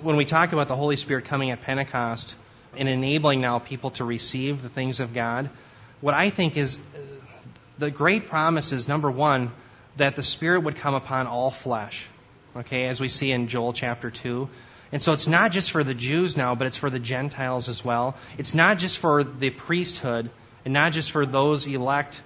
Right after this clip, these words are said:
that God has selected, um, in the sense, I, I wanna, I wanna,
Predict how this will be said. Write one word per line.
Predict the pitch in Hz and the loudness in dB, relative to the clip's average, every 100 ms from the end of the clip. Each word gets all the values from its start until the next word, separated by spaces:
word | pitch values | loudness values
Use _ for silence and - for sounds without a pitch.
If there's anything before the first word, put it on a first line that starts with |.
| - - - | -20 -20 -6
that | 139 120 | -4 0
God | 131 131 131 | 2 4 2
has | 135 113 | -2 -2
selected, | - 123 135 143 131 120 117 - - - - - | -2 0 -2 -2 -2 -2 -6 -14 -20 -20 -16 0
um, | 135 123 117 113 | 4 4 2 0
in | 156 | 2
the | 139 | 2
sense, | - 151 147 - | 2 2 2 -2
I, | - 123 | -8 -12
I | 120 | -6
wanna, | 127 131 110 | -2 -2 -4
I | 127 | -8
wanna, | 127 | -6